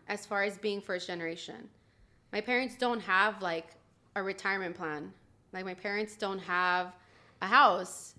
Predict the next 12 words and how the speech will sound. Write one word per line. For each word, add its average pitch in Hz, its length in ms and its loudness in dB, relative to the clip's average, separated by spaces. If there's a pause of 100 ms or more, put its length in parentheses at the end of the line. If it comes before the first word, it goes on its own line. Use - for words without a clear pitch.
(140)
you 214 120 -2
know? 196 160 0
So 247 180 0
for 233 180 -4
me, 254 400 0
whatever 220 420 2
I 196 120 4
did, 208 420 2
and 269 180 2
I 254 60 2
ha-, 220 200 0
and 208 360 -2